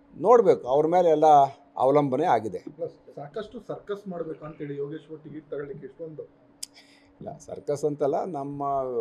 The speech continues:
Speaker 1: ವಿಚಾರವನ್ನು ನಮ್ಮ ಪಕ್ಷದ ವರಿಷ್ಠರಿಗೆ ತಿಳಿಸ್ಬೇಕಾದಂತೂ ನಮ್ಮ ಕರ್ತವ್ಯ ಆಗಿತ್ತು.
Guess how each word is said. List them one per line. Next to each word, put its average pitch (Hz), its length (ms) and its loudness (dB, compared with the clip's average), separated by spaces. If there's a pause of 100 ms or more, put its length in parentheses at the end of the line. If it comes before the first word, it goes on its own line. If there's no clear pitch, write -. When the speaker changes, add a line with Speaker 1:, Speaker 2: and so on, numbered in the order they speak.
(160)
Speaker 1:
ವಿಚಾರವನ್ನು 151 760 2
ನಮ್ಮ 127 540 -4
ಪಕ್ಷದ 127 400 -4
ವರಿಷ್ಠರಿಗೆ 127 640 2
ತಿಳಿಸ್ಬೇಕಾದಂತೂ 117 840 -4
ನಮ್ಮ 110 160 -8
ಕರ್ತವ್ಯ 117 500 -2
ಆಗಿತ್ತು. 87 400 -6